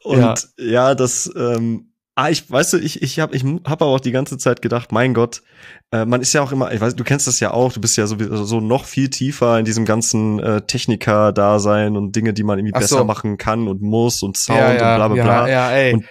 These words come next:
Speaker 1: und,
Speaker 2: Ey, hör bloß
Speaker 1: ne?
Speaker 2: auf, das ist
Speaker 1: Und,
Speaker 2: Berufskrankheit.
Speaker 1: und, und, ja, und ich sitz dann da als, äh, ehemaliger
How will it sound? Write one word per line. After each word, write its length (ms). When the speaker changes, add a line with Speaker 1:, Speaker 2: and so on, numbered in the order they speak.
Speaker 1:
und, 160
Speaker 2:
Ey, 120
hör 160
bloß 240
Speaker 1:
ne? 160
Speaker 2:
auf, 80
das 140
ist 400
Speaker 1:
Und, 140
Speaker 2:
Berufskrankheit. 640
Speaker 1:
und, 40
und, 60
ja, 160
und 140
ich 120
sitz 200
dann 180
da 300
als, 500
äh, 480
ehemaliger 1000